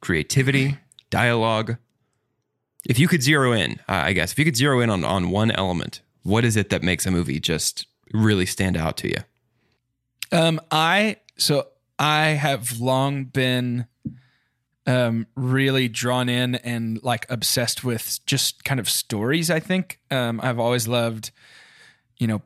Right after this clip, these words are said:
Speaker 2: books, video games, T V, movies, just any way to consume a story. And there's something about movies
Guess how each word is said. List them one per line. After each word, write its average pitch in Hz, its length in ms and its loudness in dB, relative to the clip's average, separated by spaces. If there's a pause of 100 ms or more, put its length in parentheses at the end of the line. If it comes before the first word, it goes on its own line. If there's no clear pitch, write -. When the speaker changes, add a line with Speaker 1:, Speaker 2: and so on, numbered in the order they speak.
(120)
Speaker 2:
books, - 420 0
video 151 300 0
games, 131 360 0
T 175 200 0
V, 156 160 2
movies, 135 480 0
just - 200 -2
any 151 200 2
way 139 240 2
to 135 240 -2
consume 131 460 -2
a 120 40 -4
story. 117 560 -2
And 123 140 -2
there's 127 120 -2
something 135 240 -2
about 123 240 0
movies 123 680 -2